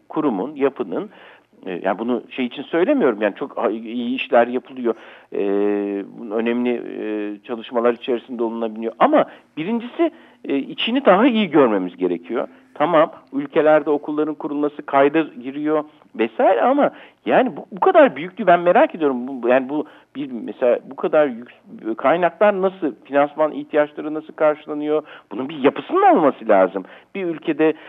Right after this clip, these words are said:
e, bir kriz, dünya krize giriyor. Bu kadar büyüklükteki bir grubun kaybettikleri de vardır. Yat-, bunlar, e, e, e, kaynaklarını nasıl yönetiyorlar bu dünya içerisinde?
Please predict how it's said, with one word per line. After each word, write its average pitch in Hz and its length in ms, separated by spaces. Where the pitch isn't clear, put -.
e, 123 120
bir 135 120
kriz, 202 340
dünya 175 340
krize 151 300
giriyor. 143 340
Bu 139 40
kadar 165 380
büyüklükteki 147 640
bir 156 120
grubun 147 580
kaybettikleri 175 800
de 190 120
vardır. 104 440
Yat-, 95 320
bunlar, 139 420
e, 87 320
e, 107 280
e, 90 500
kaynaklarını 170 720
nasıl 208 240
yönetiyorlar 90 760
bu 85 100
dünya 85 280
içerisinde? 65 460